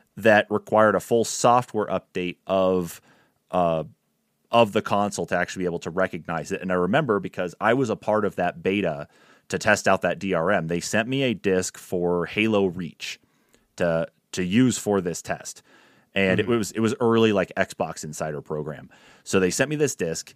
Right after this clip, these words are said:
Speaker 1: and it was, like, a nondescript, like, if you printed off a label for a C D and slapped it across the top of one, that's literally what it looked like, someone using word art to write Halo
Speaker 2: Right.
Speaker 1: Reach, you know, for testing.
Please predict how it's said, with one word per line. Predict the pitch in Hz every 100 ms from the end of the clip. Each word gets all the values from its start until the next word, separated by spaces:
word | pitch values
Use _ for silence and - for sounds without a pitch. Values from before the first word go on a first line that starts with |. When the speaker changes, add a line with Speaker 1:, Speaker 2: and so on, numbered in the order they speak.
| _ _ _ -
Speaker 1:
and | 101 98
it | 98
was, | 98
like, | 95
a | 95
nondescript, | 98 101 101 - 95 90
like, | 95 -
if | 90
you |
printed | - 107 92 85
off | 82 87
a | 90
label | 80 82 82 87 90 _ _
for | _ - 92 90
a |
C | 85 92 82
D | 85
and | 80
slapped | 80 85 78
it | 82
across | 85 90 80
the | 90
top | - 80 -
of |
one, | 90 90 95
that's | 80 82
literally | 90 95 90
what | 87 85
it | 80
looked | 82 -
like, | 95 -
someone | 92 82
using | 82 85 82
word | 73 80 82
art | 90 -
to | 85
write | 73 76 - _
Halo | - 113
Speaker 2:
Right. | 101 98 85
Speaker 1:
Reach, | 82 92 -
you | 80
know, | 80 82
for | - 78 -
testing. | 87 - 87 90